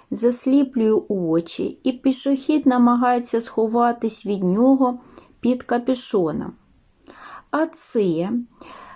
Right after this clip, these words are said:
не дозволяє добре роздивитися дорогу. За капюшоном –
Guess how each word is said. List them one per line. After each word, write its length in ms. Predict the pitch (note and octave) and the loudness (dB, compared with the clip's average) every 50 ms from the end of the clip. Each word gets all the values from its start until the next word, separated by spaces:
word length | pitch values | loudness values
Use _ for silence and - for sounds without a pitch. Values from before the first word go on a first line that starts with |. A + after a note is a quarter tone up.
| - _ - - - | -20 _ -8 -2 2
не 420 | A3+ A#3+ B3 C4 D#4+ F4 F4 E4+ C4+ | 4 6 8 8 8 6 6 4 4
дозволяє 1160 | A#3+ B3+ D4 C#4+ B3 B3+ A#3+ B3 C4 A#3+ G3+ E3+ E3 E3 E3 F3 G3+ A#3+ B3 C4 C4+ C4+ - | 4 4 4 2 2 2 4 4 4 4 4 4 2 2 2 0 0 2 2 2 2 2 0
добре 540 | G#3+ F#3 G3 A3+ C4+ D4+ C#4+ D4 D4+ C#4+ C#4 | 0 0 0 2 2 2 4 4 4 4 6
роздивитися 1040 | C4+ A#3+ A#3 A3 G#3 F#3 G3+ F#3+ E3 F3 G3+ B3 C4+ C4 C4+ B3+ B3 - - A#3+ B3 | 6 4 2 2 0 0 -2 0 0 2 2 2 2 2 0 -2 -2 -2 -2 0 0
дорогу. 800 | G#3+ G3 A3+ B3 C4+ C4 B3+ A#3+ A3 F#3+ F3 E3+ E3+ E3+ F3+ F#3+ - _ _ _ - - - - - - - | 0 2 2 2 4 4 2 2 2 0 0 -2 -4 -6 -6 -8 -10 _ _ _ -20 -20 -20 -20 -20 -14 -10
За 280 | - G#3 G#3 C4 D#4 E4 | -8 -2 2 2 2 2
капюшоном – 1160 | D#4+ D4+ C#4+ - - C#4 C4+ C4+ - - - A#3+ G#3+ G3+ F#3 F#3 F3 F3+ F#3 G3+ G#3+ A3+ A#3+ | 2 2 0 2 2 2 2 2 -2 -4 -4 -2 0 0 0 0 0 0 0 -2 -2 -4 -6